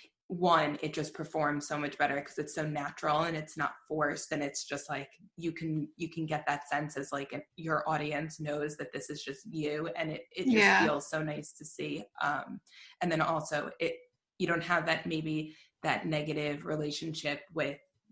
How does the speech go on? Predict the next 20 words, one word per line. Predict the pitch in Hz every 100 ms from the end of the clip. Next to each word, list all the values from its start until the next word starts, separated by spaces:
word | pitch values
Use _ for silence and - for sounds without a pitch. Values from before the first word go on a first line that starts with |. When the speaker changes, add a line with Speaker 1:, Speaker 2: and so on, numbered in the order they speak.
| _ -
Speaker 1:
the | 147
posts | 151 151 151
and | 156 156
things, | 143 147
because | 156 - 156 156 - _
it's, | 160 - - - _ _ _ _ -
it's | 175
what | 175 165
you | 165
love. | 156 147 143 147 202 - -
And | 160
I | 151
think | 156 151
that | 156 156
that's | 139 139 -
where | 151
the | 151
difference | 147 135 147 147 -
comes | 135 135 -
from. | 156 156 165